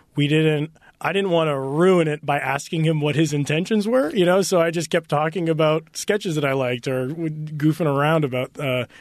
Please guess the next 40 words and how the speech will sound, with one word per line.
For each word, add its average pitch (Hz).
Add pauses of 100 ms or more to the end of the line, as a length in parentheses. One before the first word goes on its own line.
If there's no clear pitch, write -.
(420)
uh, 135
some 139
ideas, 127 (320)
and 143
we 143
just 147
kind 151
of, 139
like, 135 (160)
let 143
it 143
roll 143
until 139
he 135
said 135 (100)
it, 135 (140)
maybe 135
it 131
was 123
a, 123 (100)
a 131
T 139
V 156
project, 120 (400)
and 127
we 151
were 143
so 151
super 139
happy, 135
and 127
that 135
happiness 127
has 120 (280)
ridden 143
us 131
through 139
a 147
year 135
of 123